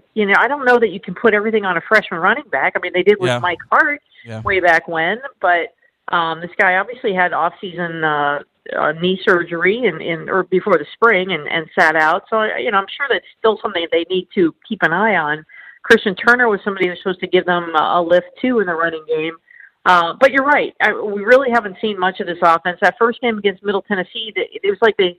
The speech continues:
Speaker 1: threw out a whole bunch of different things, and, and I'm not sure why. You know, it didn't have any consistency, and was it to say, "Hey, look, everybody, look at all these things we can do," and, and yet they haven't been able to do anything like that. They certainly, you know,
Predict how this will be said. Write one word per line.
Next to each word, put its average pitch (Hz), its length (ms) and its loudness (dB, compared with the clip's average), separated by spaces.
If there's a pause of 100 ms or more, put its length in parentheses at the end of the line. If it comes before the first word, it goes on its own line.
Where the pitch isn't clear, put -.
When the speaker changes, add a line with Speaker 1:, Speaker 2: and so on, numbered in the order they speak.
Speaker 1:
threw 220 120 2
out 196 140 4
a 170 40 -2
whole 202 260 -4
bunch 196 220 2
of 202 120 -10
different 180 340 -8
things, 170 420 -4
and, 151 300 0 (440)
and 156 380 2
I'm 190 140 2
not 208 180 2
sure 175 140 0
why. 151 480 0
You 180 100 -6
know, 160 120 2
it 165 80 2
didn't 185 180 0
have 180 100 2
any 185 140 -4
consistency, 170 960 -2
and 151 80 -8 (100)
was 156 220 0
it 170 100 -4
to 151 160 -12
say, 151 120 4
"Hey, 196 180 4
look, 208 240 0
everybody, 165 320 0
look 180 140 -4
at 185 60 0
all 180 120 2
these 170 220 -6
things 208 220 -6
we 156 120 -4
can 151 160 -8
do," 143 340 0 (400)
and, 170 520 0
and 190 220 -8
yet 185 200 2
they 190 160 2
haven't 233 340 -2
been 151 140 2
able 143 220 0
to 139 80 -4
do 139 180 -2
anything 135 260 -4
like 131 220 -4
that. 143 100 -6
They 143 100 -12 (140)
certainly, 220 240 2 (240)
you 202 80 2
know, 160 220 4